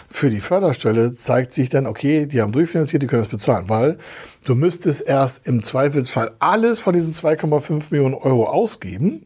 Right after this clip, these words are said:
also bezahlen an die Lieferanten. Dann reicht man die Rechnung Stück für Stück, teilweise quartalsweise ein bei der Förderstelle. Und die zahlt dann aus, aber nur bis sechshunderttausend Euro. Deswegen brauchst du vorne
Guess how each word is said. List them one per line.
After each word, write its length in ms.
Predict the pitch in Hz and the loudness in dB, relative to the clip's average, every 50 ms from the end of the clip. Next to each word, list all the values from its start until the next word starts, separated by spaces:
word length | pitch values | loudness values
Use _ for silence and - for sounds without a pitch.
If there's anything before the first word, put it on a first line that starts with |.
| _ _ | _ _
also 240 | - 120 107 101 92 | -6 -6 -4 -4 -6
bezahlen 640 | 85 - - - - - 151 165 180 165 147 117 104 | -8 -8 -10 -10 -6 -2 0 2 2 2 0 0 -2
an 80 | 98 | -2
die 100 | 101 101 | -2 -4
Lieferanten. 800 | 104 104 - 110 98 101 127 156 175 - 101 101 139 202 - - - - - - - - - - - - | -4 -6 -6 -4 -2 0 0 0 0 -2 -4 -4 -4 -4 -6 -8 -16 -20 -20 -20 -20 -18 -20 -20 -12 -6
Dann 240 | - 143 175 214 196 | -2 -2 0 0 0
reicht 400 | 170 160 156 160 156 160 - 165 | 0 0 0 -2 -2 -4 -2 -2
man 140 | 143 131 | 0 2
die 100 | 120 120 | 2 2
Rechnung 640 | 120 113 135 185 208 208 - - 196 143 131 127 113 | 0 0 0 0 -2 -4 -4 -2 -2 0 0 -2 -4
Stück 240 | - - 139 123 - | -2 0 0 0 0
für 180 | - - 117 | 0 -2 -2
Stück, 360 | 104 - - 131 139 139 - | -2 0 0 0 0 0 -2
teilweise 340 | - 113 107 107 110 107 110 | -4 -2 0 2 2 2 0
quartalsweise 880 | 107 - 120 104 - 127 117 120 120 - - 107 101 101 104 107 - - | 0 0 -2 0 2 2 2 2 0 0 -2 -2 -2 -2 -2 -4 -6 -4
ein 220 | 92 104 120 117 | -4 -2 0 0
bei 80 | 113 107 | 0 0
der 120 | 95 87 | 0 -2
Förderstelle. 720 | - - 160 175 165 117 104 - - 90 95 117 151 170 - - - - - - - - _ - | -2 0 0 2 2 0 -2 -4 -8 -6 -4 -4 -4 -4 -6 -12 -18 -18 -16 -18 -18 -18 _ -4
Und 240 | 143 127 127 120 131 | -2 0 0 0 0
die 160 | 185 220 208 | 0 0 -2
zahlt 480 | - - - 165 151 147 151 147 151 | -4 -6 -4 0 0 2 0 0 0
dann 220 | - 135 135 135 127 | 0 -2 -2 -2 -2
aus, 320 | 156 139 98 90 - - - | -2 -2 -2 -2 -6 -6 -2
aber 240 | - 127 123 120 120 | 0 0 2 2 2
nur 440 | 123 131 135 151 170 196 226 226 220 | 2 2 2 2 2 2 0 0 0
bis 220 | 202 202 196 - | 0 -2 0 0
sechshunderttausend 840 | 139 135 120 - - 156 147 143 135 - - 127 113 110 104 110 110 | -2 -2 -2 -2 0 0 2 2 0 0 0 0 0 0 -2 -2 -2
Euro. 400 | 127 156 165 143 107 - - - - - - - - - - | 0 0 0 0 -2 -4 -10 -16 -20 -20 -18 -18 -18 -8 -2
Deswegen 420 | 139 156 165 160 - 170 143 139 127 | 0 0 0 0 2 2 2 2 2
brauchst 300 | 127 120 127 123 - - | 2 2 2 0 0 -2
du 100 | 117 101 | -4 -4
vorne 800 | - - - 120 143 175 208 208 180 123 107 131 180 208 - | -4 -4 -2 0 2 2 2 2 2 2 2 2 2 0 -2